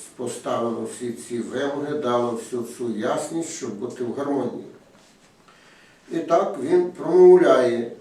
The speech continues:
лише до тих, що стаються в повній гармонії і єдності з ним, стоячи сильно зв'язані любов'ю, і їх серце в повній посвячені Богу і Його царству.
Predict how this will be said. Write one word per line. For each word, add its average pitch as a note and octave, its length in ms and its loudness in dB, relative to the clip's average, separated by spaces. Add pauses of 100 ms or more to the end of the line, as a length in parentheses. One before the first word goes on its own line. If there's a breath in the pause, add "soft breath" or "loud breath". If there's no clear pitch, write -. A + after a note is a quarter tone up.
(140)
лише F3+ 460 4
до F3+ 200 2
тих, G3+ 340 4
що F3+ 300 2
стаються E3+ 640 2
в D3 180 -4
повній G3 560 4
гармонії E3 800 2
і D#3 40 2
єдності C3 720 0 (100)
з - 20 -12
ним, B2 260 -2 (140)
стоячи C3 580 -2
сильно D#3 560 -4
зв'язані B2+ 600 -2
любов'ю, C#3+ 760 0 (1300 soft breath)
і D#3+ 80 -2
їх G3 280 0
серце F#3 440 -2
в F3 140 -2
повній C#3+ 300 -4
посвячені C#3+ 720 -4
Богу C#3 340 -4
і A#2+ 80 -4
Його A2+ 160 -6
царству. - 460 -14